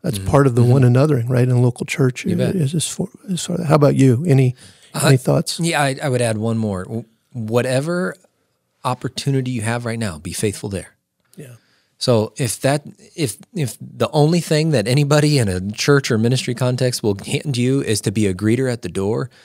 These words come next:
Speaker 2: show up early, greet people well, think about how, and, and just be a faithful volunteer in whatever capacity is available to you. And I can't tell you how quickly doors will open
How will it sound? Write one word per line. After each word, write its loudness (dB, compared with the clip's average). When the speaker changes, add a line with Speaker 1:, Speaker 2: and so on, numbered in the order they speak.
Speaker 2:
show 0
up -2
early, -4
greet 4
people 0
well, 0
think 0
about 2
how, -2
and, -2
and -2
just -4
be 2
a -2
faithful -4
volunteer -2
in -6
whatever -2
capacity -6
is -6
available -6
to -14
you. -20
And -2
I -4
can't -6
tell -2
you -2
how -4
quickly -6
doors -2
will -4
open -6